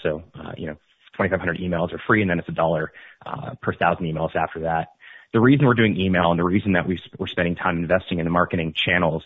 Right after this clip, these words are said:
and generally marketing for merchants is that for a lot of merchants, getting the products, making the products, uh, building the online store and building the retail model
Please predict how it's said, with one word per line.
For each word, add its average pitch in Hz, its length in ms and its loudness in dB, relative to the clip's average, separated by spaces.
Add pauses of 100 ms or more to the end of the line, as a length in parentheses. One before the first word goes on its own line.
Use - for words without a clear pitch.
(120)
and 87 160 -6
generally 92 420 2
marketing 85 500 -2
for 87 100 -2
merchants 85 440 -4
is 80 140 -12
that 80 180 0 (440)
for 117 80 4
a 101 40 6
lot 107 160 8
of 98 60 2
merchants, 95 380 0 (160)
getting 101 180 2
the 92 40 2
products, 92 460 2
making 90 200 0
the 87 60 0
products, 85 400 0 (320)
uh, 82 140 -4 (100)
building 90 280 2
the 82 60 0
online 87 360 2
store 87 200 2
and 82 80 -2
building 87 220 2
the 82 100 -2
retail 87 300 -2
model 85 380 0